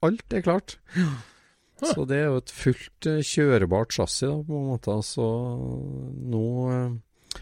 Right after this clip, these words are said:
Speaker 1: det karosseriet står jo på bare et sånt trillechassis,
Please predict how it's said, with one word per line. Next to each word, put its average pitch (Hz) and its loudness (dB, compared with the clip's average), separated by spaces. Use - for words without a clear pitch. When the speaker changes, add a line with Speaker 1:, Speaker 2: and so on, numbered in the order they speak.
Speaker 1:
det 120 0
karosseriet 104 4
står 87 2
jo 92 2
på 95 -4
bare 90 2
et 82 -2
sånt 90 -6
trillechassis, 85 0